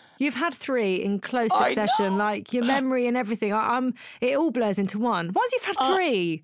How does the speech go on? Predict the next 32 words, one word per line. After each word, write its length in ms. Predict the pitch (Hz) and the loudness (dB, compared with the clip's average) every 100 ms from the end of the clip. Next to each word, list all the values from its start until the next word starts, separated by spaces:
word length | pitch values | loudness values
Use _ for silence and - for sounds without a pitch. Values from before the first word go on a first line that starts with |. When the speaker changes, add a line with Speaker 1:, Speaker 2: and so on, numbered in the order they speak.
| - | -12
Speaker 1:
come 180 | - 359 | -10 -4
on, 140 | 240 185 | -2 0
Speaker 2:
I 220 | 175 175 | 0 0
Speaker 1:
Vogue. 100 | 175 | -2
Speaker 2:
ca-, 140 | - | -4
I 160 | - 240 | -2 0
know, 460 | 233 240 247 254 240 | 0 2 4 4 2
it 100 | 240 | 0
kinda 320 | 240 247 262 | -2 0 0
does. 380 | 190 233 240 214 | 2 2 2 2
I, 80 | 196 - | 0 2
and 120 | 202 | 0
I 40 | |
remember 440 | 208 226 240 262 247 | 2 2 2 2 2
Otto 540 | 180 208 190 165 147 | 4 2 2 0 0
because 300 | 151 156 180 | -2 -4 -2
I 80 | 175 | -2
remember 300 | 175 190 185 | 0 0 -2
hiding 440 | 160 180 190 190 175 | -2 0 0 0 -6
that 200 | 156 - | -8 -10
from 120 | 156 | -16
Spen. 460 | - 156 151 147 143 - - - | -12 -8 -6 -6 -10 -20 -20 -6
And 120 | 156 | 2
I 20 | |
Speaker 1:
Did 60 | 160 | 2
Speaker 2:
was 120 | 156 | 2
away 200 | 175 175 | 2 2
Speaker 1:
you? 80 | 175 | 2
Speaker 2:
filming. 540 | 175 165 160 151 147 - | 0 0 0 -2 -4 -4
Yeah, 400 | 170 165 160 147 | 0 2 2 2
I 80 | 151 | 0
was 220 | 156 | -2